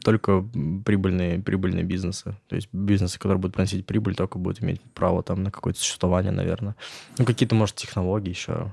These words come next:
вот. А, а так именно, м, там ми-, ми-, ми-, мир меняется, вот.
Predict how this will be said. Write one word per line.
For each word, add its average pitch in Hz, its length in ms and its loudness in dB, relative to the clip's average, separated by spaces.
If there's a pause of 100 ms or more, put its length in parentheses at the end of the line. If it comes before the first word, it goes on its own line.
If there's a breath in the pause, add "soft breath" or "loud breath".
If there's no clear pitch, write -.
вот. - 300 -8 (200)
А, - 720 -4 (300 loud breath)
а - 120 -20
так 104 300 2
именно, 98 240 6
м, 90 460 0
там 87 500 -2 (460)
ми-, 104 120 4
ми-, 110 160 8
ми-, 113 180 8
мир 120 220 8
меняется, 110 680 4 (160)
вот. - 280 -4